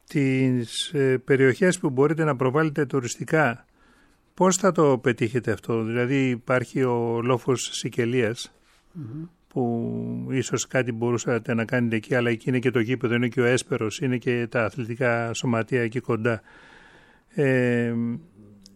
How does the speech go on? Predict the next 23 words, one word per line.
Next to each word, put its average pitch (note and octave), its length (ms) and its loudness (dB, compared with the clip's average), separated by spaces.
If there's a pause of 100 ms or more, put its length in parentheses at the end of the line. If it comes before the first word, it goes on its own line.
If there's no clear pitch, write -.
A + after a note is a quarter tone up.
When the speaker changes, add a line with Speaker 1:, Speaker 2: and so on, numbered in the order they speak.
(100)
Speaker 1:
έχετε D3+ 400 2
πράγματα B2+ 440 2
τα A#2+ 80 -2
οποία B2 200 0
μπορεί B2 260 0
να A2+ 500 0
δει A#2 220 0
κάποιος B2 640 0
κάνοντας B2 420 2
μια B2 160 0
βόλτα A2+ 240 -2
στην C3 160 -8
Καλυθέα; A2 400 -4 (280)
Speaker 2:
Κοιτάξτε, E3+ 560 -8 (240)
το C#3+ 640 -2
σημαντικό C#3+ 640 -6
είναι F3 260 -6
ότι E3+ 280 -8
με D3+ 200 -4
την, C#3 500 -6
ε, C3+ 480 -8
δημιουργία C#3 640 -4
του C3 720 -8